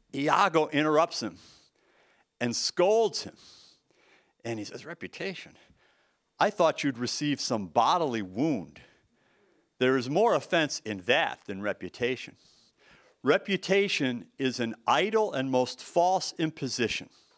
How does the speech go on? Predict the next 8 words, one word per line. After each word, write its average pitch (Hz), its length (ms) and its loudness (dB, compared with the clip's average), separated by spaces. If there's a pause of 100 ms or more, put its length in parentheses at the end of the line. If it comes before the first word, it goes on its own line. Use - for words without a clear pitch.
(1300)
oft - 380 0
got 160 480 0
without 214 400 2
merit 107 540 0 (500)
and 113 180 -2
lost 117 680 0
without 107 320 0
deserving. 95 540 -8